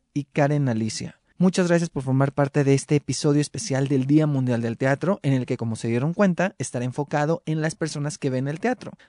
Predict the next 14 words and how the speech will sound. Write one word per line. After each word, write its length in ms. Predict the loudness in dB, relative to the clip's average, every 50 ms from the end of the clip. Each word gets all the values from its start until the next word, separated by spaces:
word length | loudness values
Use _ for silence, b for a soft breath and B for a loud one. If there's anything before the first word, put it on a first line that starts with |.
| b b
Normalmente 480 | 2 2 4 4 4 2 2 2 0
los 160 | 0 0 -2
episodios 380 | -4 -6 -6 -4 -2 -2 -2 -2
de 60 | -2
este 180 | -4 -4 -4 -4
podcast, 440 | -2 -2 -4 -4 -4 -8 -8 -8 -10
los 200 | -10 -10 -8 -8
que 80 | -6
llevamos, 580 | -4 0 2 2 2 2 2 0 -4 -6 -8 _ -8
están 240 | -6 -4 -2 -2 -2
enfocados 500 | -2 -2 -4 -2 0 0 0 0 -2 -4 -6
en 120 | -6 -6
quienes 320 | -4 -4 -6 -6 -6 -8
crean, 380 | -6 -4 -4 -2 -2 -4 -6 -8